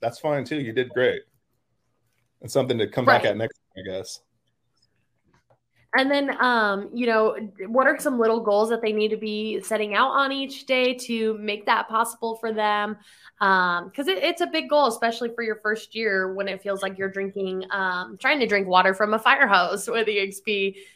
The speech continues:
Speaker 2: and all the amenities.
Speaker 1: It's coming down to, to falling back on your, on your sphere and falling back on, on your community of E X P agents who have already
Speaker 2: Mm-hmm.
Speaker 1: done it.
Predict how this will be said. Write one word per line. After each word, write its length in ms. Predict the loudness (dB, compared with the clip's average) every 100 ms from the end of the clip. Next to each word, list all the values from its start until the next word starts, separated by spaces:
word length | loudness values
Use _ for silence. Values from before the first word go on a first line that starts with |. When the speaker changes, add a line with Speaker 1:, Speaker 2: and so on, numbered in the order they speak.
| _
Speaker 2:
and 100 | -6 4
all 160 | 4
the 120 | 4 0
amenities. 680 | 0 -2 -2 -6 -8 -10 -18 _ _ _ _ _ _ _ -20 _
Speaker 1:
It's 280 | -2 -2 -4
coming 300 | 0 0 2
down 200 | 2 2
to, 300 | 0 0 -2 -2
to 340 | 2 2 -2 -2
falling 240 | 2 4
back 220 | 4 4 2
on 100 | -2
your, 240 | -2 -4
on 160 | -4 -4
your 220 | -2 -4
sphere 640 | -6 -12 -4 -2 -2 -6 -10
and 140 | -6
falling 240 | -2 0 2
back 200 | 0 0
on, 260 | -4 -6
on 220 | -6 -6 -6
your 140 | -10
community 420 | -8 -8 -6 -2
of 140 | -2 -2
E 100 | -4
X 160 | -4
P 260 | -8 -8 -6
agents 380 | -6 -8 -10 -8
who 100 | -6
have 120 | 0
already 240 | 0 0
Speaker 2:
Mm-hmm. 80 | -2
Speaker 1:
done 200 | -2 -2
it. 140 | -4